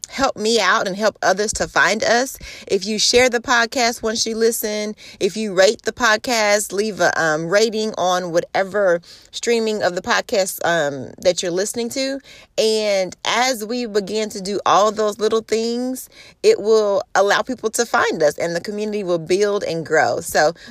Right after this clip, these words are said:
do that for us, sister, if you don't mind. So this month is all about dads. Um, last month we took a little bit of sabbatical or hiatus from the dad discussion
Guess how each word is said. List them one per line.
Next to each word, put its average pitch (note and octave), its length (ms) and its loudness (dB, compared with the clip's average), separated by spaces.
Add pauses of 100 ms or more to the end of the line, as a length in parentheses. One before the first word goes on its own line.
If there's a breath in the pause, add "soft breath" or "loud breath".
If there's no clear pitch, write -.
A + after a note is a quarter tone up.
do A#3 180 8
that F3+ 160 6
for F3 220 4
us, E3 80 2
sister, D#3+ 560 0
if F3+ 160 -2
you G#3 100 -2
don't F3 220 4
mind. D#3+ 460 0 (240 loud breath)
So A#3+ 180 4
this C4 280 -4
month C4 300 0
is F#3 220 0
all F#3+ 240 4
about D#3+ 380 2
dads. F#3 600 2
Um, D#3+ 240 0
last C#3 340 -2
month A#3 280 -4
we G#3 80 -8
took - 220 -8
a D#3+ 60 2
little F#3 280 0
bit F3 180 2
of F3+ 120 2
sabbatical E3+ 600 0
or D3 220 2
hiatus F3 680 2
from D#3+ 200 -4
the D#3 80 2
dad D#3+ 300 4
discussion E3 600 -2